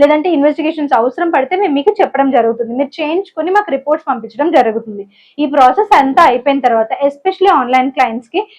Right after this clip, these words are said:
మెడిసిన్ అనేది హోమ్ డెలివరీ చేయడం జరుగుతుందండి. ఒకవేళ మీరు కనుక ఇండియాలో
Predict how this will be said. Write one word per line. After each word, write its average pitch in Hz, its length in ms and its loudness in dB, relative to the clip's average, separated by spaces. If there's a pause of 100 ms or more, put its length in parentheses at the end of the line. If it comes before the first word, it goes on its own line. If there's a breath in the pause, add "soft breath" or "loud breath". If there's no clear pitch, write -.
(240 soft breath)
మెడిసిన్ 330 360 0
అనేది 285 220 0 (100)
హోమ్ 302 300 2
డెలివరీ 294 360 4
చేయడం 277 320 2
జరుగుతుందండి. 226 680 -2 (160)
ఒకవేళ 339 260 4 (100)
మీరు 330 200 0
కనుక 330 180 0 (120)
ఇండియాలో 294 300 4